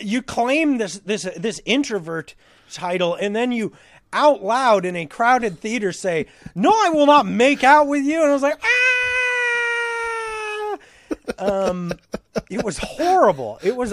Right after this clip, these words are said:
I've never been so mortified in my entire life.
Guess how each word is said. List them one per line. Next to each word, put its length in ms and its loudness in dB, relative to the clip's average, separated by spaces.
I've 280 2
never 360 -2
been 280 -6
so 420 -6
mortified 680 -2
in 80 -6
my 160 -10
entire 560 -4
life. 380 -8